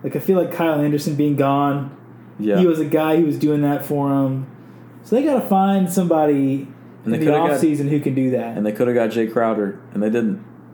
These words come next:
Speaker 2: You know? Like, what are we doing? I, I don't know if Jay Crowder's the best role
Speaker 1: Jay
Speaker 2: model.
Speaker 1: Crowder's washed.
Speaker 2: But they loved him.
Speaker 1: Yeah,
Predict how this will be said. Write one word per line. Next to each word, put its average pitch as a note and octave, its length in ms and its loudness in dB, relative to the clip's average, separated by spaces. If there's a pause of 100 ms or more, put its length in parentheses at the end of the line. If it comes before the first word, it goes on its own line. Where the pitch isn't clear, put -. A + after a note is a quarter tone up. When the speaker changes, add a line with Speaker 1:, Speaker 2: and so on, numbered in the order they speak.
(120)
Speaker 2:
You - 80 -6
know? A2 240 -4 (400)
Like, A2+ 180 -12 (160)
what C#3+ 100 -2
are D3 40 0
we C#3 100 0
doing? A#2+ 320 -2 (460)
I, A2 80 -4
I A2 40 -2
don't B2+ 220 0
know A#2+ 120 0
if G2+ 60 -4
Jay G#2+ 140 0
Crowder's G2 340 -2
the G#2+ 80 -8
best F#2+ 360 -4
role G#2 160 2
Speaker 1:
Jay A3 80 2
Speaker 2:
model. A3 240 0
Speaker 1:
Crowder's B3+ 300 0
washed. C3+ 800 -4 (300)
Speaker 2:
But G3 340 -2 (420)
they G3 160 2
loved F3+ 460 0
him. D#2+ 280 -4 (540)
Speaker 1:
Yeah, D3 260 -2